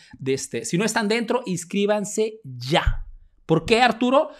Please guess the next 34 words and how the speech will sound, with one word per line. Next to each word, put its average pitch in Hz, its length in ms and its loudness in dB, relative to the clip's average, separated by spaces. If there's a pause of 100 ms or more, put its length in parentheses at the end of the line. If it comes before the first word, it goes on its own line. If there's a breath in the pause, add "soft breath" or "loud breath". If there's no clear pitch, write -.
(160 loud breath)
Porque - 220 -2
el 165 80 4
acceso 165 320 -2
es 202 60 -4
solamente 208 420 0
abierto 196 500 2
para 170 300 -2
mil 226 560 6
emprendedores. 151 840 0 (540 soft breath)
Los 165 160 4
primeros 226 360 6
mil 240 220 6
que 233 100 2
se - 80 0
inscriben 262 380 2
podrán 180 300 0
entrar 160 360 -4
al 143 100 -4
webinar, 90 400 -8
¿ok? - 200 -4
¿Por 226 160 -2
qué 302 100 -2
tan 294 180 4
pequeño 262 340 2
el 233 60 2
webinar, 185 320 4
chi-, - 140 -8
Arturo? 165 380 2 (300 loud breath)
Simplemente 233 640 4
porque 208 500 0
quiero 220 300 0
hacer 196 220 4
un 208 140 4
webinar 196 540 2